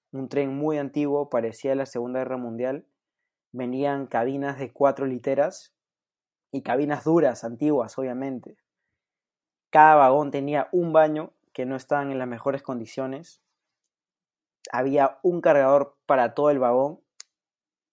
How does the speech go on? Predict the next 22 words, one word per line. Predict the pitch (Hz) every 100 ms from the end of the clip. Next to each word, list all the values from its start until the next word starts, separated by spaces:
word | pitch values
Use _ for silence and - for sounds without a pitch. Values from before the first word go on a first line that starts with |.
| -
o |
sea, | 135 131
la | 113
gente | - 139 131
se | 139 135
ha | 127
turnado, | 135 131 135 143 147 240 _ _ _ _ _ _ _ _ _
y | 165 151
las | 139 131 120 -
cabinas | - 131 170 170 160
no | 160
tenían | 156 151 151 147
cortinas. | 127 - 131 117 120 - _ _ _
Entonces, | 120 131 120 123
lo | 131 123
que |
hacía | 117 147
la | 143 120
gente | - 135 131 131
era | 131
ponía | - 113 123 139 139
su | - 127 113 180